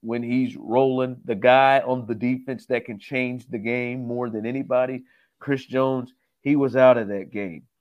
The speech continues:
Uh, uh, Juan Thornhill, who has been a big, a, a, a big change in this, uh,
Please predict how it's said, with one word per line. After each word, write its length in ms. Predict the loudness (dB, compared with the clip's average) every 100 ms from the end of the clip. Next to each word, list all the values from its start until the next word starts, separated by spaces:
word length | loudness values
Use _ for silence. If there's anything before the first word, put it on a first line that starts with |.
| _ _ _ _ 0
Uh, 60 |
uh, 380 | 6 6 6 4 2
Juan 440 | 4 6 6 4 0
Thornhill, 600 | 0 0 -2 -6 -6 -8
who 160 | -2 0
has 140 | 0
been 500 | -2 -4 -2 -4 -6 -12 _ _ _ -4
a 140 | -4
big, 640 | -4 -2 0 2 -2 -12 -14
a, 260 | -16 -14 -16
a, 240 | -10 -8
a 40 | -8
big 440 | -4 0 0 -4
change 500 | -10 -4 -2 -2 -4
in 120 | -4
this, 240 | -4 -6 -2
uh, 280 | -2 -2